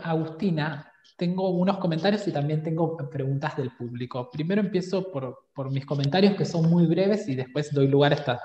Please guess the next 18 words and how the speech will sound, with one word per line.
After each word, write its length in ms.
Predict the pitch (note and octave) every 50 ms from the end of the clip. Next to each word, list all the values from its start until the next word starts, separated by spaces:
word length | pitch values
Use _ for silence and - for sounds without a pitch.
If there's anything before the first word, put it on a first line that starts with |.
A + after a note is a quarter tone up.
| C#3+ C#3
voy 100 | C#3+ C#3+
a 80 | C#3+ C#3
leer 320 | C#3 C3+ C#3+ C#3 C3+ - -
las 140 | C3+ C3
dos 140 | C3+ C#3 -
preguntas 340 | - C#3 C#3 C#3 C#3 C#3+ C#3
del 160 | D3 C3 B2
público. 560 | - B2+ A#2+ A#2 A#2+ B2 A2+ A2+ A2+ B2 B2 - _ _ _ _ _ _ _ _ _ _ _ _ _ - - - _ _ _ -
Em, 580 | E3+ D3+ D3 C#3+ D3 C#3+ D3 D3 D3 D3 - - - - - - - _ _ _ _ _ _ _ _ _ _ _ _ _ _ _ _ _ _ _ _ _ _ _
la, 220 | - F#3+ G3 F#3+ - - - - - - -
yo 120 | - C#4+
tuve 140 | B3 C4+ B3
una, 100 | A3+ A3+ -
me, 180 | F3+ F3 - -
me, 160 | E3+ E3 E3
me, 220 | E3+ E3+ E3 E3 -
me 140 | E3+ D#3+ E3
encantó, 380 | E3 D#3+ - F#3 F3+ F#3+ A3+